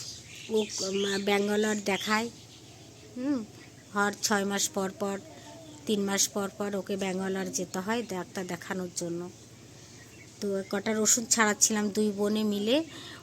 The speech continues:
ও ছাড়াতে ছাড়াতে শুয়ে পড়েছে ওই বারান্দায়। সেটা আমি শ্যুট করে তোমাদেরকে দেখাচ্ছি না, পরে দেখাবো ওকে। ও শুয়ে পড়েছে, তা আমি আর ডাকিনি ওকে, আমি বলছি, "শুয়ে আছে, একটু থাক," ঠিক আছে? তো চলো দেখতে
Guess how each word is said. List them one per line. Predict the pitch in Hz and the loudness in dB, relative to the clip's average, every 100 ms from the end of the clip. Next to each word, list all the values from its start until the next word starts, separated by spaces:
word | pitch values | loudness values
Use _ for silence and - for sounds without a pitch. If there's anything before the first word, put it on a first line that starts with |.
| - | -8
ও | 202 - | 0 4
ছাড়াতে | 208 202 208 - | 4 2 -2 2
ছাড়াতে | 220 208 262 - | 2 2 2 2
শুয়ে | 220 208 208 | 2 0 -2
পড়েছে | 202 - 208 | -2 0 0
ওই | 190 | -2
বারান্দায়। | 185 180 185 175 175 | -2 -2 -4 -2 0
সেটা | 196 208 | 0 0
আমি | 202 | 0
শ্যুট | 208 202 - | 0 -2 -4
করে | 208 208 | -4 -2
তোমাদেরকে | 202 202 202 202 196 | -4 -4 -4 -4 -4
দেখাচ্ছি | 185 196 - | -4 -4 -2
না, | 262 359 - | 0 0 2
পরে | 185 180 | 0 0
দেখাবো | 175 - 190 240 320 - - - - - 202 | -2 -4 -6 -6 -8 -8 -2 0 0 -2 -4
ওকে। | 190 240 311 - - - - - - - - 320 339 381 453 - - - - | -2 0 0 -2 -14 -12 -12 -12 -18 -18 -16 -14 -14 -12 -4 -2 -2 -2 0
ও | 196 | 6
শুয়ে | - 220 214 208 | 8 8 6 6
পড়েছে, | 175 165 190 185 | 2 2 0 0
তা | 202 | 0
আমি | 202 202 | 0 0
আর | 196 185 | -2 0
ডাকিনি | 175 - 190 180 | 0 0 -2 -2
ওকে, | 170 190 | -4 -6
আমি | 185 | -6
বলছি, | 180 196 | -2 0
"শুয়ে | - 196 190 | 2 0 -2
আছে, | - 214 | -2 -2
একটু | - - | -6 -4
থাক," | - - - - - - - - - | -2 -2 -6 -20 -18 -18 -18 -12 -6
ঠিক | 254 320 | 2 4
আছে? | - 202 - - - - - - 339 | 4 -2 -4 -14 -14 -16 -16 -14 -10
তো | 190 - | -6 -2
চলো | 185 190 190 - - - - - - 196 | -2 -2 -8 -12 -18 -18 -14 -10 -6 -4
দেখতে | 190 | -4